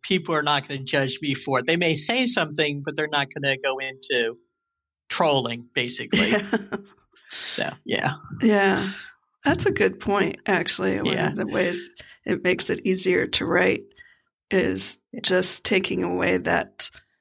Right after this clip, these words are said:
Speaker 2: self, uh, editing, you know, pre-process that you might go through, w-, worrying about
Speaker 1: Right.
Speaker 2: what total strangers might say or react or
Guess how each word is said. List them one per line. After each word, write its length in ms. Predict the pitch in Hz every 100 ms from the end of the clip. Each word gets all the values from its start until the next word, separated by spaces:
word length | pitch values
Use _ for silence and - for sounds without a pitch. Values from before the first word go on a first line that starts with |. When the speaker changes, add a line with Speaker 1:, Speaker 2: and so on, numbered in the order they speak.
| _
Speaker 2:
self, 800 | - - 214 175 185 - - - _ _ _ _ _ _
uh, 140 | 190 185 -
editing, 840 | 202 202 196 185 175 180 180 - _ _ _ -
you 120 | 208
know, 140 | 185
pre-process 1080 | - - 233 220 - 185 175 - - 165 -
that 200 | - -
you 80 | 190
might 260 | 190 180 175
go 220 | - -
through, 360 | - - -
w-, 300 | - - - -
worrying 300 | 202 185 180 180
about 240 | 135 160
Speaker 1:
Right. 160 | 139 139
Speaker 2:
what 320 | 156 - -
total 280 | - 190 180
strangers 840 | - - 180 180 180 175 - - - - - - _
might 680 | - 180 175 - - - - _ _ _ _ _ _
say 500 | - - 196 175 175
or 120 | 175 170
react 540 | 185 175 160 - -
or 200 | 208 -